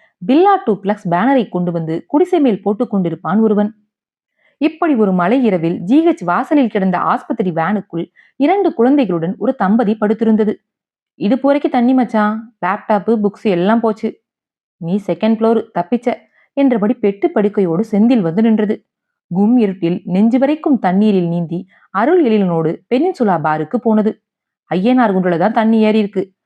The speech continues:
ஆகாசலி குண்டுக்கு இன்னும் நாலு நாளைக்கு மழை அடிக்கணும்" என்ற அம்மாவின் போன் குரல். "அத்தா, இன்னும் ஒரு மாசத்துக்கு இந்த சோத்தை கெடுத்துரும் இந்த மழை, அள்ளிவை அள்ளிவை" என்ற சாலையோர வியாபாரியின் குரல்.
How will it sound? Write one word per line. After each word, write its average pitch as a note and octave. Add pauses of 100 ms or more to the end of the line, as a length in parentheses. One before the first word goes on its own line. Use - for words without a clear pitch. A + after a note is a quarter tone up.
(260)
ஆகாசலி C4
குண்டுக்கு G3
இன்னும் G#3
நாலு F#3
நாளைக்கு A#3+
மழை A3+
அடிக்கணும்" A3 (380)
என்ற C#4+
அம்மாவின் G#3
போன் A3
குரல். A3 (680)
"அத்தா, - (320)
இன்னும் F3+
ஒரு F3+
மாசத்துக்கு F#3+
இந்த A3
சோத்தை G3
கெடுத்துரும் G3
இந்த E3
மழை, E3 (580)
அள்ளிவை A3+
அள்ளிவை" A3+ (300)
என்ற E4+
சாலையோர A#3
வியாபாரியின் F3
குரல். G#3